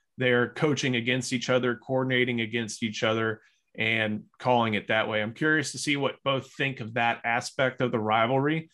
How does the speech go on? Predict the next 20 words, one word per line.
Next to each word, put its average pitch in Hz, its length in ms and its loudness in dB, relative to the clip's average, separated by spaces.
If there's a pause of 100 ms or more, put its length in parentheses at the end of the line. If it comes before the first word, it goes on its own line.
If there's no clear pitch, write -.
(400)
uh, 123 220 2
as 123 220 2
well 156 360 4
as 156 340 -2
just, - 440 -8 (240)
you 143 80 -8
know, 151 220 -4 (160)
what 143 260 0
they 160 160 4
think 156 320 0
about 143 360 4 (580)
this 147 340 0
much 180 260 2
change 135 640 -2
at 110 140 -4
Oklahoma. 127 760 -4 (380)
It's - 80 -12
been 220 160 6
a - 20 6
s-, - 460 -2